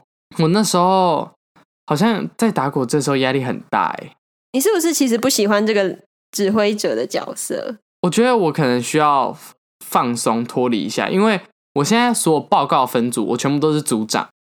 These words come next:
Speaker 1: 就是没有一个例外。我觉得我可能有一点对，就是领导这件事情，或是说我，呃，一直做那么多事情，我觉得我好像开始感到有点疲乏。但是那个是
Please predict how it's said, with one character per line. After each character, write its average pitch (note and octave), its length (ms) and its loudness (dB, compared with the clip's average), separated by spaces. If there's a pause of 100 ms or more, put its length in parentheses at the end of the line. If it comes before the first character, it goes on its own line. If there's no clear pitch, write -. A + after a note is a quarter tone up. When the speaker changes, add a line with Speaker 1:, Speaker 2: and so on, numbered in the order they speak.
(100)
Speaker 1:
就 D3+ 100 -2
是 D3 520 0
没 C#3+ 160 0
有 D3 120 2
一 C#3 40 2
个 B2+ 140 0
例 B2 180 0
外。 A2 360 0 (240)
我 D#3 100 0
觉 F#3 160 2
得 A#3 100 2
我 E3+ 160 2
可 D#3+ 160 0
能 A#2+ 460 0
有 C#3 240 2
一 F3 40 0
点 A#2 500 -2 (240)
对， G3 360 2 (260)
就 F#3 140 -2
是 F3+ 300 0
领 C#3+ 340 0
导 D3+ 180 2
这 D3+ 120 0
件 D3 160 0
事 C#3+ 180 -2
情， B2 320 -6
或 D#3 100 -2
是 D#3+ 140 -2
说 C#3 560 0 (360)
我， C3+ 160 -2 (440)
呃， C#3+ 200 0
一 A3 100 2
直 D3+ 160 -2
做 E3+ 260 0
那 C#3+ 80 0
么 D3 100 0
多 C#3 160 0
事 C3+ 160 -4
情， A#2+ 260 -2
我 B2 80 0
觉 D#3 100 0
得 D#3+ 100 2
我 D#3+ 80 0
好 B2+ 220 0
像 C#3 160 0
开 D3+ 180 -2
始 C3+ 140 -2
感 A2 180 -2
到 B2 140 0
有 A#2+ 60 0
点 A2 180 -2
疲 G#2+ 260 -6
乏。 - 380 -2
但 G3 180 2
是 F3 340 0 (220)
那 G#3+ 200 2
个 E3+ 120 2
是 E3+ 480 0